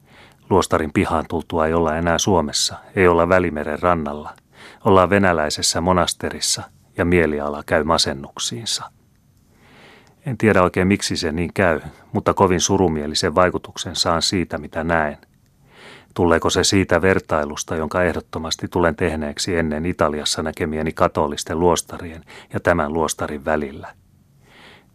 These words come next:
Siellä oli pihan ympärillä pylvästöitä, joissa jokainen pilari oli taideteos,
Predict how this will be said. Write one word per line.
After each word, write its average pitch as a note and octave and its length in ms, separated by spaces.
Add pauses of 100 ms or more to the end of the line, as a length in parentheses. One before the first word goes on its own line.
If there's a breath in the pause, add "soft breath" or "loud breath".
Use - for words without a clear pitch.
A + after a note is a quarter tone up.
Siellä D#2+ 300
oli D#2 140
pihan F2 300
ympärillä D#2+ 420
pylvästöitä, E2+ 680
joissa E2 260
jokainen F2+ 440
pilari D#2 380
oli D2 220
taideteos, - 760